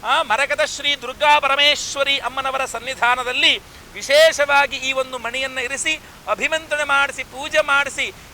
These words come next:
ಇಲ್ಲಿ ಸ್ವ-, ಅಮ್ಮನವರ ಒಂದು ಅಭಿಷೇಕದ ತೀರ್ಥವನ್ನ ಹಾಕಿಸಿಕೊಂಡು ನಂತರ ಇದನ್ನ ನಾವು ತೆಗೆದುಕೊಂಡು ಬರ್ತಾ ಇದ್ದೇವೆ. ನಮ್ಮ ಯಾಗಶಾಲೆಯಲ್ಲಿ ಸೂರ್ಯಗ್ರಹಣದ ದಿವಸ ಮತ್ತೆ ಪುನಃ ಆ ಗ್ರಹಣ ಶಾಂತಿ ಹೋಮ ಹಾಗೂ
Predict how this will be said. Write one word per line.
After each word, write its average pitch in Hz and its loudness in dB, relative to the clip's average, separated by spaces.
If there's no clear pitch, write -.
ಇಲ್ಲಿ 277 -2
ಸ್ವ-, 220 2
ಅಮ್ಮನವರ 302 0
ಒಂದು 269 0
ಅಭಿಷೇಕದ 269 -2
ತೀರ್ಥವನ್ನ 285 -4
ಹಾಕಿಸಿಕೊಂಡು 262 -4
ನಂತರ 294 -6
ಇದನ್ನ 302 -6
ನಾವು 262 -2
ತೆಗೆದುಕೊಂಡು 254 -6
ಬರ್ತಾ 240 -4
ಇದ್ದೇವೆ. 247 2
ನಮ್ಮ 262 -4
ಯಾಗಶಾಲೆಯಲ್ಲಿ 269 0
ಸೂರ್ಯಗ್ರಹಣದ 277 -2
ದಿವಸ 269 -8
ಮತ್ತೆ 240 -4
ಪುನಃ 294 4
ಆ 220 4
ಗ್ರಹಣ 233 0
ಶಾಂತಿ 285 0
ಹೋಮ 269 -2
ಹಾಗೂ 262 2